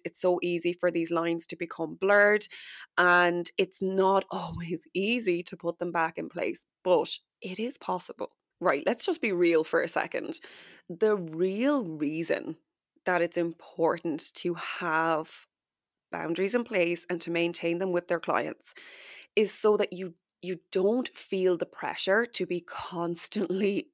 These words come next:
available. And I know from quite a few of my clients that this is, this is tough. And for all of us, right,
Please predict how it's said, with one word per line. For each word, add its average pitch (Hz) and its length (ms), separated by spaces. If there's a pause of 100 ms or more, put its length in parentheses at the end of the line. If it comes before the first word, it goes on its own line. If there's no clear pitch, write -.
available. 156 680 (140)
And 185 120
I 202 100
know 214 240
from 156 440 (400)
quite 175 220
a 170 40
few 175 160
of 165 60
my 156 120
clients 170 380
that 165 100
this 190 220
is, 160 200 (420)
this 226 180
is 175 120
tough. 220 360
And - 260 (200)
for - 240
all 220 280
of 180 120
us, - 380
right, 160 240